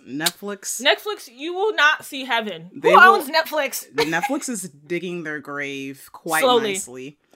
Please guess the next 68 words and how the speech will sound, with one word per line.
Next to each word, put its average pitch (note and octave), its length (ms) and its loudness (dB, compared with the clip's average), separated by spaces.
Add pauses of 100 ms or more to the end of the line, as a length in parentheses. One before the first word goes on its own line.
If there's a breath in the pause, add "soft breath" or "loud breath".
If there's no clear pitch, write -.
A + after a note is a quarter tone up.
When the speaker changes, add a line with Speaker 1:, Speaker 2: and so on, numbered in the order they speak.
(140)
Speaker 1:
I B3 120 6
Speaker 2:
My F4 80 6
Speaker 1:
still F#4 180 6
be D#4 40 10
Speaker 2:
old D#4+ 80 4
Speaker 1:
trying C#4 180 8
to F#4+ 60 8
be G#4 100 10
Speaker 2:
cozy. - 60 -2
Speaker 1:
like, G3+ 340 -2 (200 soft breath)
I'd G#3+ 80 -12
be A#3+ 100 -4
like, A3 260 -4
"I'm G#4+ 180 -4
still G4 320 -4
loyal F4+ 200 0
to F4+ 60 -2
Netflix." E4 460 -4
Like, C4 160 -8
they, D4+ 160 -8
I C#4 140 -8
got, C#4+ 180 -2
I G3+ 80 -6
watch C4 280 -6
a - 20 -12
lot A#3+ 100 -8
of A#3 60 -10
their G3+ 80 -8
foreign B3+ 420 -10
content. A3+ 640 -10
I G3 60 -4
like G3 140 -10
some G3 140 -14
of E3+ 60 -10
their D#3+ 140 -10
animation A3+ 800 -10
and A3+ 120 -12
stuff. A3 420 -6
But F3+ 80 -8
I F#3+ 60 -4
was G#3 120 -10
like, - 140 -10
"I E3+ 140 -4
understand C4+ 640 -6
why E3 340 -8 (360 soft breath)
the E3 100 -8
general F3+ 320 -4
public F3 420 -10
is C#3+ 220 -14
like, C#3 240 -14
'Fuck D#3+ 260 -16
Netflix.' D#3 500 -14
It's D#3+ 120 -10
'cause D3 160 -12
y'all D#3 120 -6
be C#3 100 -12
canceling F#3 460 -8
everybody's B3 380 -4
shows. C#3+ 540 -6
Speaker 2:
Everybody's E4+ 520 4
show C4 220 -2
be A3+ 120 -8
canceled, A3 260 0
Speaker 1:
You're F#3 80 0
raising A3 320 4
Speaker 2:
bro. A#3+ 80 -2
Speaker 1:
the - 60 -12
price." F#3+ 580 -2